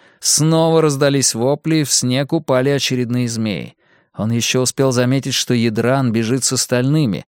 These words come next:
под пустым седлом, всё время нервно крутя головой и осматривая землю. "Отбить Филара идеющую!"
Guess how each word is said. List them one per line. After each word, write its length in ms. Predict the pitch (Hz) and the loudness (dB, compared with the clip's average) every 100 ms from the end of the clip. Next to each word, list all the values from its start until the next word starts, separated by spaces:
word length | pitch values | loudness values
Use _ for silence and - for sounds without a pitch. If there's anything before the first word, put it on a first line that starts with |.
| - | -6
под 180 | 135 - | -6 -2
пустым 480 | 160 - - 156 | 0 0 2 2
седлом, 540 | 127 151 147 147 147 98 | 2 0 0 0 0 0
всё 200 | - 127 | -2 0
время 300 | 123 147 139 | 2 2 2
нервно 400 | 135 139 127 131 | 2 0 0 -2
крутя 360 | 127 123 131 | -2 0 0
головой 440 | 113 117 110 120 143 | 0 0 2 2 2
и 40 | |
осматривая 680 | 135 - 120 120 123 117 117 | 0 0 -4 -4 -2 0 0
землю. 480 | 107 101 71 50 - _ _ _ _ _ _ _ _ _ | -2 -2 -4 -12 -18 _ _ _ _ _ _ _ _ _
"Отбить 800 | - 208 269 240 233 285 277 208 | 0 2 2 0 -2 0 0 -2
Филара 840 | - 240 269 269 285 269 262 262 254 | -2 0 2 4 4 4 4 2 0
идеющую!" 1700 | - 277 220 277 294 277 277 269 254 - - 233 254 254 247 214 165 | -2 -2 -2 2 4 6 4 2 0 -2 -4 -2 0 2 2 2 -2